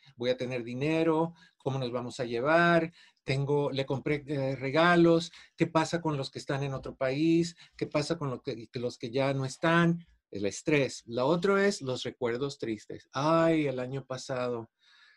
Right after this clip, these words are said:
cuando estábamos todos juntos y ya no está mamá, o ya no está mi hermano, o ya no está esta persona". Entonces, cae esa, esa tristeza. Fantasmas de, de exes, porque hay familias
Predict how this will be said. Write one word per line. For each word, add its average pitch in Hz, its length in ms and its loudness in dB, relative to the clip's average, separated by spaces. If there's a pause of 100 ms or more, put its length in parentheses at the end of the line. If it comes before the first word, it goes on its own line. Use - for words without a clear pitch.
(320)
cuando 135 220 -4
estábamos 139 480 0
todos 131 340 -2
juntos 117 640 -8
y 110 100 -8
ya 120 160 -4
no 123 80 -8
está 123 260 -8
mamá, 113 640 -4
o 113 80 -4
ya 107 180 -2
no 110 100 -4
está 110 200 -8
mi 110 100 -4
hermano, 104 800 -6
o 107 80 -8
ya 101 180 -6
no 101 60 -6
está 104 180 -10
esta - 220 -10
persona". 107 480 -12
Entonces, 113 420 -12 (200)
cae 135 400 0
esa, 120 300 -6
esa 117 320 -8
tristeza. 110 640 -6 (420)
Fantasmas 165 800 2
de, 165 220 4
de 160 200 2
exes, - 720 -4 (100)
porque 113 440 -2
hay 131 260 4
familias 180 1000 2